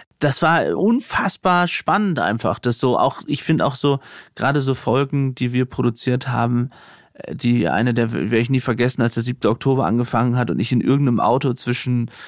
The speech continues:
Warschau, Prag und dann auf dem Weg nach Nikosia irgendwie nach Israel zu kommen und wo wir, äh, beide diese Lage analysiert haben, ähm, aber auch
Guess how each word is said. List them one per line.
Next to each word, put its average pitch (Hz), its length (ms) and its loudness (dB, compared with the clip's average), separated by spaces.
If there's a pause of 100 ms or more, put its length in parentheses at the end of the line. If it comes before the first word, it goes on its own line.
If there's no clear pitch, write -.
(160)
Warschau, 131 500 2
Prag 135 580 0
und 120 180 2
dann 131 120 2
auf 120 120 2
dem 123 100 -4
Weg 131 140 0
nach 120 120 0
Nikosia 131 840 0
irgendwie 131 440 0
nach 120 160 0
Israel 123 400 0
zu - 120 -8
kommen 120 280 0
und 120 160 0
wo 120 100 0
wir, 123 200 2 (560)
äh, 120 160 -2
beide 120 320 0
diese 117 200 0
Lage 120 340 0
analysiert 113 580 0
haben, 113 300 0 (500)
ähm, 110 460 0
aber 135 440 0
auch 127 440 0